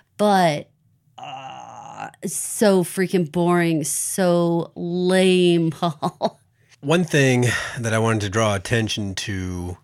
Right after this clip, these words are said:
Speaker 2: with regard to Toby's behavior is that he's, they don't make a point of it, and she didn't really call it out, but he has a consistent problem with honesty.
Speaker 1: Oh,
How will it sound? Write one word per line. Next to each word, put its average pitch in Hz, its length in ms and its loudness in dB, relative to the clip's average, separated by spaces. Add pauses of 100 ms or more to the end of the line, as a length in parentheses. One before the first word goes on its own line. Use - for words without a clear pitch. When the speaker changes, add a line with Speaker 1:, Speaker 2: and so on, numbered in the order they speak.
(120)
Speaker 2:
with 101 340 -6
regard 104 240 -4
to 87 60 -14
Toby's 98 400 -4
behavior 95 1040 -4 (240)
is 120 120 -2
that 123 120 2
he's, - 640 -4 (500)
they 139 300 -4
don't 190 220 2
make 156 200 0
a 101 40 -6
point 123 340 -2
of 135 80 0
it, 143 140 0
and 107 140 -2
she - 160 -2
didn't 180 200 2
really 110 220 0
call 107 360 -4
it 90 80 -6
out, 113 600 -6 (180)
but 107 600 -2
he 214 220 -2
has 311 680 -2
a 151 100 -4
consistent 151 680 -4
problem 120 480 0
with 92 180 -8
honesty. 107 720 -6 (540)
Speaker 1:
Oh, 165 460 -8